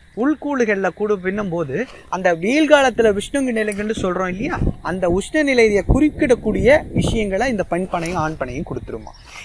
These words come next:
இந்த உஷ்ண நிலைகள்ல உதாரணத்துக்கு கோயில்கள்ல அந்த கலசக்கல்ல கட்டல்ல, ஆ,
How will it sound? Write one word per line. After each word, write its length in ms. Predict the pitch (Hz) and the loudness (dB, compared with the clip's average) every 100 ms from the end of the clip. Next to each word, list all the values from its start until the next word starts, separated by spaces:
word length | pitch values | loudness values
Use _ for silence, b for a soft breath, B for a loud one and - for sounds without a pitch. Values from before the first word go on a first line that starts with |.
| - | -2
இந்த 140 | 151 | 0
உஷ்ண 320 | 143 170 294 277 | 0 0 2 4
நிலைகள்ல 520 | 233 208 165 147 147 240 b b | 6 4 2 0 0 -2 b b
உதாரணத்துக்கு 600 | 160 233 262 240 208 190 254 - | 6 10 10 8 0 -2 -6 -4
கோயில்கள்ல 760 | 240 294 330 294 247 214 190 220 339 B B - | 4 6 8 6 6 4 4 2 2 B B -6
அந்த 200 | 196 190 | 4 4
கலசக்கல்ல 720 | - 220 285 - 302 262 220 | 8 8 10 8 6 10 8
கட்டல்ல, 440 | 196 175 196 165 165 302 - b _ _ | 8 2 2 4 2 0 -4 b _ _
ஆ, 80 | 180 | 6